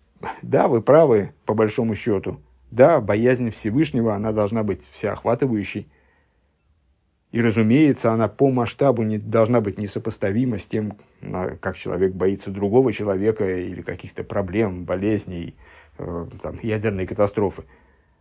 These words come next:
То есть это должен быть, разумеется, большего масштаба страх. Но,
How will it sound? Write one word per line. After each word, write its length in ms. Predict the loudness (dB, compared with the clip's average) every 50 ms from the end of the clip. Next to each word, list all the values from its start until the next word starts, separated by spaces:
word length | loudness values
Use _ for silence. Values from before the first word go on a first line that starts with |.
| _ _ _ _ _ _ _ _ _ _ _ _ _ _ _ _ _ _ _ _ _ _ _ _ _ _ _ _ _ _ _ _ _ _ _ -4
То 100 | -2 -2
есть 160 | 0 4 4
это 360 | 4 6 6 4 4 2 0
должен 440 | -2 -2 -2 -2 0 -2 -4 -8 -6
быть, 160 | -8 -6 -8
разумеется, 680 | -8 -10 -10 -8 -4 -2 0 2 2 0 0 -2 -4
большего 500 | -2 0 0 0 0 -2 -4 -4 -4 -4
масштаба 540 | -2 -2 -4 -4 -2 0 2 2 2 2 -2
страх. 400 | -6 -6 -6 -4 -4 -4 -4 -6
Но, 540 | -8 -4 0 2 4 4 4 4 2 -2 -8